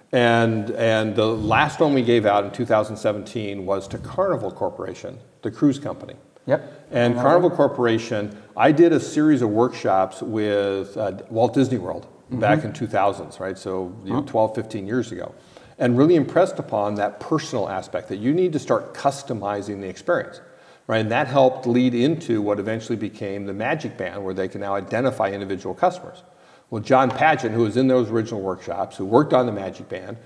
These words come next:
Speaker 1: uh, he left to become Chief Experience Officer, uh, and Innovation Officer of Carnival Corporation.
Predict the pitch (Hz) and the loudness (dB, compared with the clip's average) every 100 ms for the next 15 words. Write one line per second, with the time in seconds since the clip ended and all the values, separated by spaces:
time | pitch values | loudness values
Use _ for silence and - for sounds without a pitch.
0 | - _ - 117 110 107 101 131 165 135 | -20 _ -6 0 4 4 4 4 6 4
1 | 120 123 113 120 110 - 156 147 131 - | 4 0 -4 -4 -6 -4 -6 -4 -6 -6
2 | - 147 131 113 92 - 104 - 101 101 | -4 -4 -4 -4 -6 -6 -10 -8 -6 -4
3 | 98 104 110 107 113 107 120 117 90 - | -4 -4 -6 -4 -2 0 -2 -2 -8 -8
4 | - 101 92 87 135 139 107 - 98 - | -10 -6 -6 -6 -4 -2 -4 -4 -6 -4
5 | 87 85 - | -8 -8 -16